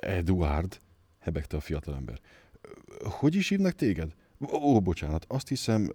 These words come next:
ma kilazult egy agykerék a fejemben. Magát Schulzénak hívják. Mióta magázol megint?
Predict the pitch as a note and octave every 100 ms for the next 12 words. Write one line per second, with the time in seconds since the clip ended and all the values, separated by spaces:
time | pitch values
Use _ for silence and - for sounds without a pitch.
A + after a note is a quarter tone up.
0 | C2 E2 A2 G2+ E2+ - F#2 E2+ F#2+ F2+
1 | D#2 - F2 D#2+ E2+ - D#2+ D2+ D#2 D#2
2 | - _ F#2 A#2 C#3+ - A#3+ A2+ - F2
3 | D#2+ D#2+ D2 C#2+ D#2 - _ _ _ -
4 | B3+ B3+ D3 F2 E2 F#2+ E2 D#2+ D#2 D#2
5 | D#2+ D#2 D2+ C#2 C#2+